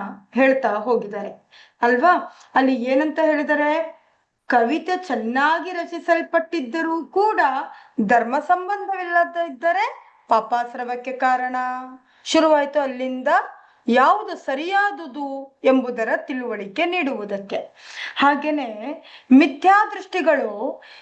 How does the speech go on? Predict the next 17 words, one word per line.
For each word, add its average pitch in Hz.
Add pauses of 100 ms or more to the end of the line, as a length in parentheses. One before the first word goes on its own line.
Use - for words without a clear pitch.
(240)
ಕಿವಿಗಿಂಪಾದ 392
ಕಾವ್ಯವನ್ನ 311
ರಚಿಸ್ತಾರೆ, 226 (440)
ಅದು 233 (280)
ಅಧರ್ಮವನ್ನೇ 269
ಉಂಟು 285
ಮಾಡುವಂಥದ್ದು 208 (480)
ಅಂತ 208
ಹೇಳುತ್ತೆ. 214 (340)
ಸ-, - (540)
ಸಜ್ಜನರಿಗೆ 370 (160)
ಸಂತೋಷವನ್ನ 254 (100)
ಕೊಡೋದಿಕ್ಕೆ 202
ಸಾಧ್ಯವಿಲ್ಲ. 226 (500)
ಇದನ್ನು 277
ಕೂಡ 285
ಏನಾಯಿತು? 285